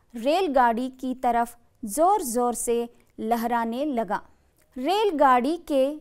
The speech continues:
ड्राइवर ने उसे लाल कपड़ा लहराते हुए देख लिया। उसे किसी अनजान खतरे का एहसास हो गया और गाड़ी रोक दी। अचानक गाड़ी रुकने से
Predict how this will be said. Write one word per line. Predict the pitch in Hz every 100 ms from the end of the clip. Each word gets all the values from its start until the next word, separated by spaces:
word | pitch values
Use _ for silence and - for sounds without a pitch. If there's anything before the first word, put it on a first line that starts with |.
| -
ड्राइवर | 196 262 254 302 381 403
ने | 269 247 262 - _
उसे | - 254 254 240 254 _ _ 247
लाल | 254 330 415 403
कपड़ा | 294 254 247 240
लहराते | 240 226 254 226 311 359 320
हुए | 285 233 240 240 - _ 220
देख | 190 233 233
लिया। | 220 202 - _ _ _ _ _ _
उसे | 220 - 254 339 - _
किसी | - 240 320 349
अनजान | - 247 254 247 370 415
खतरे | 415 285 226 233 226
का | - 226 226 - _ 214
एहसास | 233 226 311 381 -
हो | - 208
गया | 196 208 226 277 _ _ -
और | 214 220 220 _ -
गाड़ी | 214 254 302 262 233 285 -
रोक | 240 285 277 185
दी। | 180 - - _ _
अचानक | - 285 381 381 415 381 359 - -
गाड़ी | 208 196 240 269 415 440
रुकने | 262 254 254 240
से | 233 240 262 311